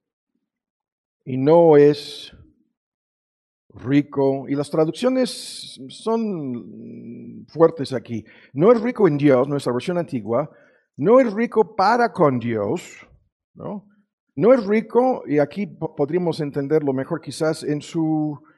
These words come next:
relación con Dios". Esta persona sufre de, de la pobreza total, ¿no? En relación con Dios, es una persona completamente desamparada, como, como, como lo vemos aquí mismo, abandonada,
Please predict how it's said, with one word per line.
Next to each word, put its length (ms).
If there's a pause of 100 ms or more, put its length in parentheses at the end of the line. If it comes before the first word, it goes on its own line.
(220)
relación 640
con 180
Dios". 580 (380)
Esta 220
persona 360
sufre 440
de, 420 (380)
de 280
la 160
pobreza 520
total, 580 (240)
¿no? 380 (540)
En 140
relación 480
con 200
Dios, 440
es 140
una 160
persona 400
completamente 1080 (460)
desamparada, 1040
como, 200
como, 320
como 200
lo 120
vemos 240
aquí 180
mismo, 540 (200)
abandonada, 1040